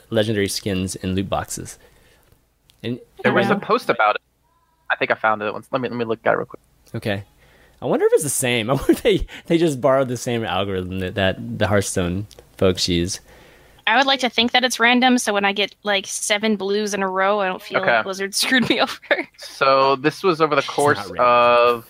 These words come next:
Speaker 1: <laughs>
Speaker 2: a thousand boxes, a sample
Speaker 1: Mm-hmm.
Speaker 2: size.
Speaker 1: Yeah.
Speaker 2: Common was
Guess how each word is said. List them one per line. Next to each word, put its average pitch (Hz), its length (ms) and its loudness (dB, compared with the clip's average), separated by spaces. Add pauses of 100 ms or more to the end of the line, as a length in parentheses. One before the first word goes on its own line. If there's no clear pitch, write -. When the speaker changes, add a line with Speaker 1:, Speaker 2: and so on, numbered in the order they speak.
(140)
Speaker 1:
<laughs> - 140 -8
Speaker 2:
a - 40 -12 (100)
thousand 156 380 2
boxes, 233 600 -2
a - 60 -12
sample 139 300 0
Speaker 1:
Mm-hmm. - 60 -12 (320)
Speaker 2:
size. - 80 -20 (200)
Speaker 1:
Yeah. 110 200 0
Speaker 2:
Common 185 460 2
was 160 100 -14